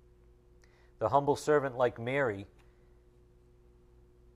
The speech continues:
she was overwhelmed with the opportunity to be used by God.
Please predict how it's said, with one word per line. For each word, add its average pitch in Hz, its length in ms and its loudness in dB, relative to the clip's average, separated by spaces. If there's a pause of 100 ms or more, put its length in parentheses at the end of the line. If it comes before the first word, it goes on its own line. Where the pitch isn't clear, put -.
(500)
she - 200 -6
was 143 200 0
overwhelmed 131 640 2
with 98 140 -4
the 107 100 -4
opportunity 98 500 -4
to - 120 -16
be 82 80 -14
used 85 160 -14
by 85 120 -12
God. 90 320 -18